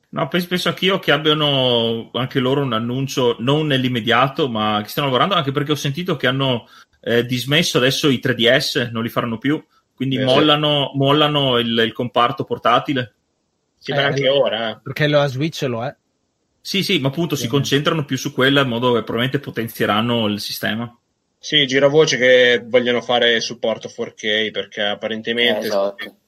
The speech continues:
Speaker 2: sì, apparentemente connettere, eh, la Switch in dock, eh, dock mode, tu una, su una T V four K, eh, si vede molto male perché tutto viene, viene upscalato praticamente.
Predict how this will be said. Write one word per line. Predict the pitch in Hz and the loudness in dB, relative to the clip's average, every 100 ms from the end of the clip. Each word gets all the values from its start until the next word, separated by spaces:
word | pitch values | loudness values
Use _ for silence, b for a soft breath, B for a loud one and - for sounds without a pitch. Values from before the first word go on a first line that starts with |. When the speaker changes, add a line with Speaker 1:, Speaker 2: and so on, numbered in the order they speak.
| _ _ | _ _
Speaker 2:
sì, | - 117 | -6 0
apparentemente | 120 131 139 147 151 139 | 0 0 0 2 2 2
connettere, | 127 123 131 127 127 123 123 127 127 127 - | 0 0 0 2 2 6 8 8 6 2 -4
eh, | - 117 113 113 113 | -4 0 2 2 2
la | 117 | 0
Switch | 117 127 127 117 - | -4 -2 -2 -2 -6
in | 120 | -4
dock, | 117 120 120 - 143 | 0 0 0 -4 0
eh, | 131 120 117 | 0 0 0
dock | 120 - | -2 -2
mode, | 123 120 120 120 120 | 0 2 2 -2 -6
tu | 123 | -6
una, | 117 117 117 113 107 - - 151 113 113 | -2 -2 -2 -4 -6 -20 -20 -14 -10 -10
su | 113 131 | -6 0
una | 123 | 0
T | 123 | 0
V | 135 120 | -2 0
four | 117 117 | -2 0
K, | 127 | 4
eh, | 127 123 123 - _ _ _ _ - 107 | 4 4 2 -4 _ _ _ _ -4 -2
si | - | 0
vede | 127 120 | 0 2
molto | 120 127 123 | 2 0 0
male | 120 127 120 | 2 4 2
perché | 117 113 107 | 0 -2 -4
tutto | - 135 | -4 -4
viene, | 117 110 110 110 | -2 -2 -2 0
viene | 117 113 | 0 0
upscalato | 110 - 110 107 110 110 | -2 -4 -2 2 2 0
praticamente. | 107 - 113 113 113 113 117 110 | -12 -14 -6 -4 -4 -4 -6 -8